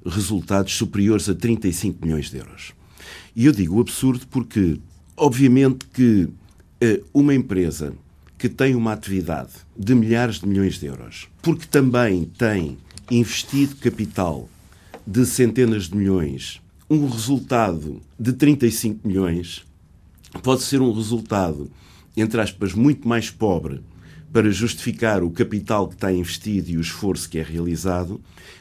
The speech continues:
do que uma empresa que pode ter uma atividade muito inferior e que, no entanto, tenha resultados que também, por debaixo dos tais resultados dos trinta e cinco milhões, mas que a rentabilidade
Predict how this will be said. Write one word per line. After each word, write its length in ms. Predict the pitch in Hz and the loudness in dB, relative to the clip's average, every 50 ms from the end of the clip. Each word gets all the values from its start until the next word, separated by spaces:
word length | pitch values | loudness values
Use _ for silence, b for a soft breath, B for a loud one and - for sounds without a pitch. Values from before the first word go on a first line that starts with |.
| B | B
do 160 | - 107 131 139 | -4 -4 -4 -2
que 100 | 139 147 | -2 0
uma 100 | 147 147 | 0 0
empresa 460 | 143 143 143 143 139 123 101 107 95 | 0 0 -2 -2 0 0 -2 -2 -4
que 100 | 98 - | -4 -6
pode 260 | - 131 123 107 - | -2 -2 -2 -2 -2
ter 260 | - - 131 127 110 | -4 -2 0 0 2
uma 180 | 101 101 101 101 | 0 0 -2 -2
atividade 640 | 98 95 95 107 107 104 110 107 104 95 82 80 87 | -4 -6 -6 -6 -4 -2 0 0 0 -2 -2 -2 -2
muito 400 | 95 107 127 143 147 139 135 113 | 0 2 4 4 4 2 0 -2
inferior 640 | 107 110 - 117 104 104 104 104 104 98 98 98 95 b b b b | -2 -2 -2 -2 0 0 2 2 2 2 0 0 -2 b b b b
e 100 | - 139 | 0 0
que, 140 | 139 135 127 | 0 0 0
no 140 | 131 135 135 | 0 2 2
entanto, 460 | 131 120 - 131 131 135 135 135 135 | 2 2 2 0 0 0 -2 -4 -10
tenha 360 | 127 - 156 143 139 127 123 | -4 0 2 2 4 4 2
resultados 920 | 107 101 98 107 127 120 - - 135 120 110 92 80 76 65 - - - b b b b b b b _ _ | 0 -2 -4 -4 -4 -4 -2 0 2 2 2 2 0 -4 -8 -12 -14 -14 b b b b b b b _ _
que 100 | - - | -18 -16
também, 640 | - - 113 104 104 98 123 120 110 90 73 69 - - - _ _ _ _ | -2 0 0 2 2 4 4 4 4 2 0 -2 -8 -16 -20 _ _ _ _
por 220 | - 117 110 107 101 | 0 0 2 2 0
debaixo 720 | 92 98 110 120 120 113 101 92 - - - 78 71 65 65 | 0 2 4 6 6 6 4 2 0 -2 -4 -6 -8 -10 -8
dos 220 | 90 87 98 95 | -4 -4 -4 -4
tais 300 | - - 107 101 101 82 | -2 0 0 0 0 -2
resultados 640 | 92 92 98 92 113 107 - - 120 110 92 82 95 | -4 -4 -2 -2 -2 -2 2 2 2 2 2 0 -2
dos 140 | 85 82 82 | -4 -4 -2
trinta 240 | - 107 90 82 92 | -2 -2 0 0 -2
e 40 | 87 | -4
cinco 300 | 85 - 95 90 90 98 | -2 -4 -4 -4 -2 0
milhões, 480 | 98 98 104 101 104 113 127 - - B B B B B B B | 0 2 2 2 0 0 -2 -4 -10 B B B B B B B
mas 220 | 117 123 131 127 | 0 0 0 0
que 360 | - - 147 151 147 160 156 b b b b b b b | -2 0 2 2 2 2 0 b b b b b b b
a 120 | 139 139 | 0 2
rentabilidade 1300 | 127 - 139 156 160 156 160 143 139 120 131 135 131 127 120 117 127 135 135 127 113 95 80 76 73 | 2 4 4 4 2 2 2 0 0 0 2 2 2 2 2 2 2 4 4 4 2 0 -2 -6 -6